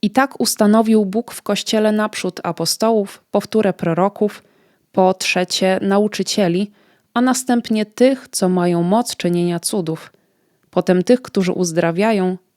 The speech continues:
którzy wspierają pomocą, którzy rządzą, którzy przemawiają rozmaitymi językami.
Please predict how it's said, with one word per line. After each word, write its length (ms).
którzy 340
wspierają 680
pomocą, 640
którzy 340
rządzą, 580
którzy 300
przemawiają 640
rozmaitymi 720
językami. 680